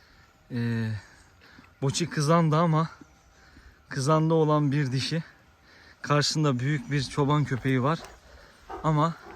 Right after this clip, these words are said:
kızanda olan bir dişi kane korsomuz Boçi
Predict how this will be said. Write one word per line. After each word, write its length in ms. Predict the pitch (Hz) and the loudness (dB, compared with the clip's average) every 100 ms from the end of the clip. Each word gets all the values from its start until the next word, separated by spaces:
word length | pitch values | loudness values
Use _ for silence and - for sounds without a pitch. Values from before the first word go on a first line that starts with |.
| - - - - - - - - | -20 -20 -20 -20 -20 -20 -20 -18
kızanda 440 | - 135 156 156 151 | -10 -2 0 0 0
olan 360 | 151 151 147 | 0 0 2
bir 200 | 147 131 | 0 -2
dişi 220 | 123 - 160 | -4 -4 -4
kane 260 | 143 143 | 0 0
korsomuz 600 | 127 131 - 135 127 120 | 0 -2 -2 -2 -2 -2
Boçi 360 | 123 160 - 165 | 0 2 2 -2